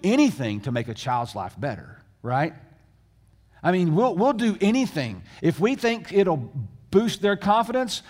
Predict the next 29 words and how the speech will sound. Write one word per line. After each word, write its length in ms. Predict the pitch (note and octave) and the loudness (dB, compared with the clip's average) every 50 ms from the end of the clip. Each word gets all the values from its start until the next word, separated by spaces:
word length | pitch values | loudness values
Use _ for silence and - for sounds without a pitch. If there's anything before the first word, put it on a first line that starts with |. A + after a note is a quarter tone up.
| - - - | -20 -8 -2
we'll 200 | C3+ A3 C4 G#3 | 2 2 2 4
give 180 | F3 A3 G#3+ | 4 2 2
them 80 | G3+ G#3+ | 2 2
a 60 | G#3+ | 0
participation 800 | - G#3+ G#3 - A#3+ A#3 - - - - A#3+ C4 B3+ - A#3 G#3+ | -2 -4 -4 -2 -2 -4 -4 -4 -2 0 0 0 -2 -4 -6 -8
trophy 500 | D#3 - D#3+ B2 A2+ G#2 - - - - - _ _ _ _ _ _ - | -6 -4 -4 -4 -4 -6 -10 -16 -20 -20 -20 _ _ _ _ _ _ -4
just 260 | A#2+ E3+ G3+ G3 - | -2 0 0 0 -4
for 160 | - A3 G#3 - - - - - _ _ | -6 -6 -6 -6 -10 -16 -20 -20 _ _
showing 560 | - - - - - C#3 C#3+ E3 F3+ F#3+ F#3+ | -10 -8 -8 -6 -2 2 2 4 4 6 6
up, 560 | A3 B3 A3+ B2+ - - - - - _ _ - - - - - - | 6 4 4 0 -2 -6 -14 -20 -20 _ _ -20 -20 -20 -20 -12 -10
because 280 | - D#3 - G3 F3 A#2+ | -6 0 2 2 4 4
that's 280 | - F#3+ A#3 - - | 4 4 4 2 0
real 180 | F3+ E3 C#3 B2+ | 0 0 0 2
life. 500 | B2 A2 A2 B2+ F3+ F#3+ - - - - - - - - - - | 2 2 2 2 0 -2 -6 -12 -18 -20 -20 -20 -20 -18 -10 -8
I 60 | C3 | -4
mean, 80 | C#3+ C3+ | -2 -2
that's 240 | C#3 A2+ C3 B2 B2+ | 0 0 -2 -2 -4
another, 260 | A#2 A#2 A2 G2+ G#2+ | -4 -4 -4 -4 -4
another 280 | G2+ A#2 A2+ G2+ G#2 G#2 | -6 -6 -6 -6 -6 -8
sermon. 320 | - - G#2 G2+ F#2+ F#2+ | -8 -8 -8 -6 -6 -8
I'm 80 | G2 - | -8 -8
sorry, 220 | - - G#2 G2+ | -8 -6 -4 -4
I 40 | G#2+ | -4
gotta 200 | G2 A2 G2+ G2+ | -4 -4 -6 -6
get 140 | G#2+ G#2+ G#2 | -6 -8 -10
out. 100 | G2+ - - - - - - | -10 -12 -16 -18 -18 -12 -4
But, 280 | B2+ C3+ C3 B2+ - - - - | -2 0 0 -2 -4 -10 -14 -6
you 140 | - D3+ C#3+ | -2 0 0
know, 240 | C#3 B2+ A#2+ A2 | 2 0 0 -2